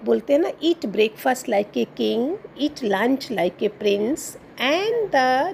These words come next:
dinner like pauper", मीन्स गरीब की तरह खाओ, डिनर बहुत लाइट खाओ। कल भी बताया था मैंने, कीटो डाइट होती है, शाम को छः बजे से लेके सुबह छः बजे तक हमने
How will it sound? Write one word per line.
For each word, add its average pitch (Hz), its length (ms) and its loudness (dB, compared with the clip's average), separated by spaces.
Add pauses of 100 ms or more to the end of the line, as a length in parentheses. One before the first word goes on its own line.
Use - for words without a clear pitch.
(120)
dinner 233 320 0
like 196 420 -4
pauper", - 320 -6 (440)
मीन्स 240 360 2
गरीब 202 400 0
की 220 80 -2
तरह 185 260 0
खाओ, 175 320 -6
डिनर 196 360 -2
बहुत 202 480 -2
लाइट - 320 -4
खाओ। 196 400 -2 (580)
कल 214 160 4
भी 262 120 2
बताया 233 400 0
था 262 160 -2
मैंने, 240 260 2
कीटो 240 400 0
डाइट 214 400 -2
होती 196 300 0
है, 196 80 2
शाम 208 320 -2
को 247 160 0
छः 214 280 0
बजे 214 280 -2
से 233 160 -4
लेके 214 340 0
सुबह 208 260 2
छः 208 280 -2
बजे 214 120 0
तक 214 200 0 (100)
हमने 208 360 0